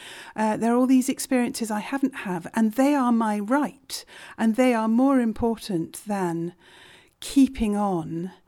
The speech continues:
with this person who by now I really know rather well and find often very, very irritating." Um,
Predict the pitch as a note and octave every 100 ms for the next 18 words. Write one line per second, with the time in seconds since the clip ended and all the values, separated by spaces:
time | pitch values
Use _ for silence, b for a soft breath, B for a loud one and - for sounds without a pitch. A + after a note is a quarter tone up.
0 | b b b G#3+ G#3+ G3 A3 - A3+ A#3
1 | A#3 A#3+ B3+ - - F#4 G3+ F#3+ F3 F3
2 | A3 C4 F3 F3+ F#3 F3 G3+ F3+ F3+ G3
3 | F#3+ D#3 D#3+ - B3 F#3+ B3+ - F3 G3
4 | G3+ F#3 G#3 A#3+ F4 C4 - D#3 D#3+ -
5 | - E3+ _ B B B B B A3+ A3+
6 | A3+